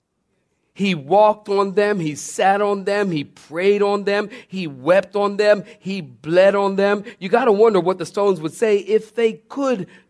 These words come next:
talk. You know, and I find it interesting that man is the only part of God's creation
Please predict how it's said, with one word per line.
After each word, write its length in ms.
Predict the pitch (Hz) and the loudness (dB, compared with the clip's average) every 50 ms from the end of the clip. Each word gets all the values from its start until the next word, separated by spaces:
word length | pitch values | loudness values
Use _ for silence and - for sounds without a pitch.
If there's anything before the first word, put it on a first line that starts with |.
| _ - | _ -14
talk. 560 | - 165 151 117 95 - - _ _ - _ _ _ _ _ _ _ _ _ _ _ _ | -4 -2 -2 -2 -2 -4 -12 _ _ -20 _ _ _ _ _ _ _ _ _ _ _ _
You 80 | - 285 | 0 2
know, 100 | 311 285 | 4 6
and 100 | 262 262 | 6 6
I 100 | 254 247 | 4 4
find 340 | 254 - 302 320 330 285 247 | 2 2 2 2 2 2 2
it 100 | 208 202 | 2 2
interesting 760 | 226 247 247 185 190 170 - - - 127 120 120 131 143 135 - - - _ - | 2 0 -2 -2 -6 -8 -10 -10 -10 -10 -10 -8 -10 -10 -12 -16 -20 -12 _ -2
that 120 | 208 208 | 0 0
man 440 | 202 196 220 254 294 311 302 285 240 | 0 -2 -4 -4 -2 -2 0 2 2
is 140 | 202 175 156 | 2 2 2
the 120 | 185 196 202 | 2 2 2
only 300 | 240 277 285 262 254 247 | 2 0 0 -4 -6 -6
part 300 | - 233 226 233 208 190 | -6 -6 -4 -4 -4 -4
of 120 | 170 151 139 - _ _ _ _ _ - | -6 -8 -12 -20 _ _ _ _ _ -6
God's 320 | 220 220 220 214 208 220 | -4 -2 -2 -2 -4 -6
creation 800 | - - 202 190 196 196 214 208 - - - 135 131 131 127 | -12 -16 -10 -6 -4 -4 -4 -6 -8 -6 -6 -6 -4 -6 -8